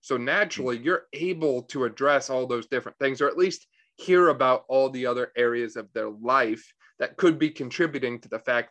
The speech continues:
that, uh, or the reason that they're seeing you right now. And I think there's a lot of power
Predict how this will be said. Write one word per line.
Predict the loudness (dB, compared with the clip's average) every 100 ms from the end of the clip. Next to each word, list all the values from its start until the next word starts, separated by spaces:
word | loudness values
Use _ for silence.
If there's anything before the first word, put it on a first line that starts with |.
| 0
that, | 2 2 -2 _ -2
uh, | 0 -2 0
or | 2
the | 2
reason | 2 0 0 -2
that | 0
they're | 0 0
seeing | -2 -6 -6 -6 -8
you | -8 -2
right | -2 -4 -8
now. | -12 -12 -16 _ _ _ -6
And | -4
I |
think | -4 -2
there's | -2 0
a |
lot | 0 2 2 2
of | 0
power | 0 0 2 2 -2